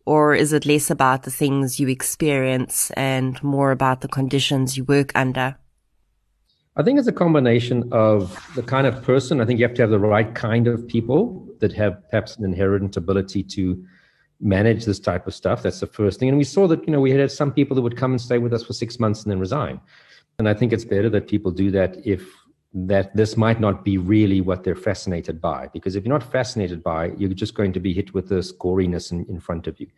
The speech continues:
Speaker 2: So I think it starts with that, getting the right people who have the right mindset for it. I do think to work on this full time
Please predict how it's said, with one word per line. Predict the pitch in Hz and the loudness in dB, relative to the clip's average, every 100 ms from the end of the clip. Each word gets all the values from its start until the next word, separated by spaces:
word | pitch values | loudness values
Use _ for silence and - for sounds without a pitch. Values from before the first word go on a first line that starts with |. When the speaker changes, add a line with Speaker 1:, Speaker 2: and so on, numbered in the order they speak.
| _ _ _ | _ _ _
Speaker 2:
So | 143 | 2
I | |
think | 170 | 4
it | 180 | 2
starts | 147 135 123 | 2 2 2
with | 92 | 2
that, | 95 143 - | 2 2 0
getting | 107 | 0
the | 101 | 2
right | 98 98 101 - | 2 2 -2 0
people | 107 110 | 0 2
who | |
have | 101 | 2
the | 92 | 2
right | 92 92 | 0 0
mindset | 90 85 92 95 135 135 | -2 -2 -4 -2 -4 -4
for | - 160 | -2 0
it. | 196 - _ _ _ | 0 -8 _ _ _
I | 185 | -2
do | 185 285 | 0 0
think | - 220 196 190 | 2 2 2 2
to | 151 | 2
work | 107 175 180 | 4 2 0
on | 156 139 | -4 2
this | 120 123 | 0 0
full | - - - 135 156 | -12 -18 -2 0 0
time | - 139 160 175 | -4 -2 0 -2